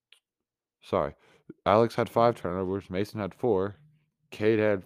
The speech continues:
three, Jackson had three. Will didn't have any turnovers, which is pretty good. But that's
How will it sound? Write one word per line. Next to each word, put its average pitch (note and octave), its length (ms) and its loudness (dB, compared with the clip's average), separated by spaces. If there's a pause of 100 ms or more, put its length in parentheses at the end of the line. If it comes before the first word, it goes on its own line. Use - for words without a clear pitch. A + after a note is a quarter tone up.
three, G2+ 460 -4 (500)
Jackson A#2 400 -4
had E2 240 -6
three. D#2 200 -6
Will G#2 180 0
didn't A2 220 -6
have G2+ 200 -4
any A#2 140 -4
turnovers, D#2 400 -6
which - 120 -18
is D#2 100 -10
pretty E2 200 4
good. F2+ 300 10 (1400)
But D#2+ 120 -2
that's G#2+ 540 4